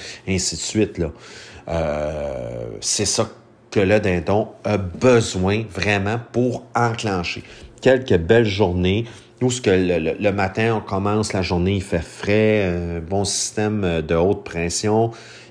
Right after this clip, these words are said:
il fait trois, quatre, cinq degrés, et après ça, tranquillement, vers l'heure du dîner, aller jusqu'en milieu d'après-midi, on atteint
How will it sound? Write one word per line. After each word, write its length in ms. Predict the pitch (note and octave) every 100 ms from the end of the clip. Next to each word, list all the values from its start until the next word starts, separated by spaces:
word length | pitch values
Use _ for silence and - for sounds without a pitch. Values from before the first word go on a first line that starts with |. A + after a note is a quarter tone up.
| -
il 80 |
fait 560 | - E2+ E2 D2+ C#2+ C#2+
trois, 380 | - G#2 G#2+ F#2+
quatre, 260 | G#2+ G#2 F#2+
cinq 320 | - G#2 G2+
degrés, 480 | F#2 E2+ F2+ G2+ A2
et 220 | G2 G#2+
après 260 | G#2 F2+ F2
ça, 220 | - A2+
tranquillement, 680 | A2+ F#2 F2+ F#2 F2 G2 G#2+
vers 320 | F#2+ F2+ F2
l'heure 220 | F#2 F#2+ F2+
du 120 | F2
dîner, 460 | F2 E2+ F#2+ G#2+ - - - -
aller 240 | - E2 F#2+
jusqu'en 280 | F#2+ F#2 F2
milieu 240 | F2 G2
d'après-midi, 500 | F#2+ F2 F2 E2 A2+
on 160 | G#2 E2+
atteint 360 | E2 G2+ G2+